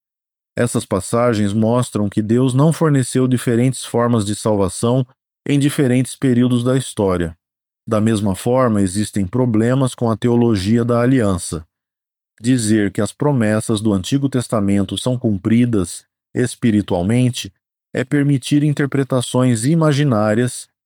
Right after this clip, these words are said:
que não podem ser testadas. Também,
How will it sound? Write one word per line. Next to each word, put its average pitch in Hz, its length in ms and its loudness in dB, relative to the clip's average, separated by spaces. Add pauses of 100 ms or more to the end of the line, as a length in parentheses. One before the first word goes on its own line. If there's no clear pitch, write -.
(100)
que 151 120 -2
não 151 180 2
podem 110 400 0
ser 123 240 -2
testadas. 92 800 -2 (640)
Também, 117 600 0